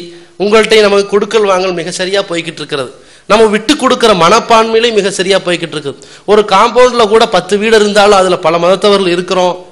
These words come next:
விட்டு கொடுக்கிற மனப்பான்மையோடு பேசிக்கிறோம், எல்லாம் பண்ணிக்கிறோம். யார்கிட்டையும் எந்த விதமான மத வெறியோ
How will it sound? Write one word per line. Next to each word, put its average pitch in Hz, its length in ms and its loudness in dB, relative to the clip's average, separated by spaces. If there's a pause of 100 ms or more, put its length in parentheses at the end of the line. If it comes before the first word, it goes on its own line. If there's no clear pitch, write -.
விட்டு 156 200 -8
கொடுக்கிற 180 280 -2
மனப்பான்மையோடு 175 600 -4
பேசிக்கிறோம், 175 560 -4
எல்லாம் 208 220 -4
பண்ணிக்கிறோம். 175 420 -6
யார்கிட்டையும் 277 560 0 (220)
எந்த 202 260 0
விதமான 214 460 0 (500)
மத 175 240 0 (220)
வெறியோ 220 440 2